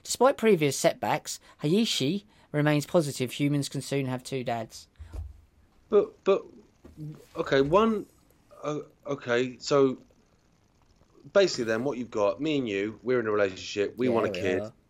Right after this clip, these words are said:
Speaker 2: We,
Speaker 1: Yeah.
Speaker 2: we, we want a kid, we, we've h-, hire a surrogate. But,
Speaker 1: Hire?
Speaker 2: but, yeah. Oh, yeah.
Speaker 1: Come on, how much is though? But I want a receipt for this, 'cause
Speaker 2: But obviously, if I bang a load of, in a pot and you bang a load in a pot,
Speaker 1: Same
Speaker 2: only,
Speaker 1: pot.
Speaker 2: on-, only one of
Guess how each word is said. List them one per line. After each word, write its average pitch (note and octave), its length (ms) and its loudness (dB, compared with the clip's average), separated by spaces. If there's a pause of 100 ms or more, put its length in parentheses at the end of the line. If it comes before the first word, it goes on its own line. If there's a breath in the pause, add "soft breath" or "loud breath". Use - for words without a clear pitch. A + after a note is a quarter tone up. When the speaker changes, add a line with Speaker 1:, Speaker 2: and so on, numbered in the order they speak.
(440)
Speaker 2:
We, A#2+ 120 2
Speaker 1:
Yeah. A2+ 60 0
Speaker 2:
we, C3+ 140 6
we C3 200 2
want C#3 160 2
a G#2+ 40 -2
kid, G#2 400 0 (180)
we, A#2+ 240 -4
we've A#2+ 240 -4
h-, G#2+ 100 -8
hire C#3 260 2
a C#3 60 -4
surrogate. F#2+ 600 0 (600 soft breath)
But, - 140 2
Speaker 1:
Hire? D3 300 2 (560)
Speaker 2:
but, - 280 2 (840)
yeah. C#3 320 2 (600)
Oh, F#3 80 -6
yeah. E3 80 2
Speaker 1:
Come D3 160 4
on, C#3 120 2
how D#3 160 2
much D3+ 280 -2
is C#3 120 -10
though? C#3+ 240 2
But C3 200 -2
I D3 40 0
want C#3+ 200 -2
a C3 40 -8
receipt B2+ 360 -6
for G#2 80 -12
this, G#2+ 220 -4
'cause A#2 300 -18
Speaker 2:
But E3 120 0
obviously, E3+ 280 0
if F3 100 2
I G3 160 4
bang E3 300 -4
a C#3+ 40 -2
load C#3 200 0
of, A#2+ 60 -8 (340)
in B2+ 160 -8
a A#2 40 -6
pot G2+ 380 -6
and A#2+ 100 -6
you A#2+ 100 -4
bang G#2+ 240 0
a G2 40 -2
load F#2 200 -2
in F2+ 80 -10
a E2 60 -12
pot, F2 340 -6
Speaker 1:
Same D3 240 -4
Speaker 2:
only, C#3+ 240 2
Speaker 1:
pot. - 100 -2
Speaker 2:
on-, E3+ 260 2
only D#3 280 2
one C#3+ 240 2
of B2 140 -2